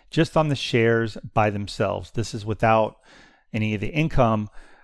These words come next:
from the profit from the covered calls. And I wanna talk a little bit about how to kinda see this or what it actually is. So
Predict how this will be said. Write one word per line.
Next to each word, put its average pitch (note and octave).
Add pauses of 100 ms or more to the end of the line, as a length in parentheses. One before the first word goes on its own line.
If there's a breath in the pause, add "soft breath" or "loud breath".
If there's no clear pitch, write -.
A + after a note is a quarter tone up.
(120 soft breath)
from G#2
the G2+
profit D3+
from A2
the G#2
covered A2
calls. G2+
And C3+
I C3
wanna E3
talk F3 (240)
a E3
little C#3
bit C3
about A#2
how A#2+
to A2+
kinda A2+
see -
this B2+
or A2
what G#2+
it A2
actually G#2+
is. A2+ (560 loud breath)
So B2+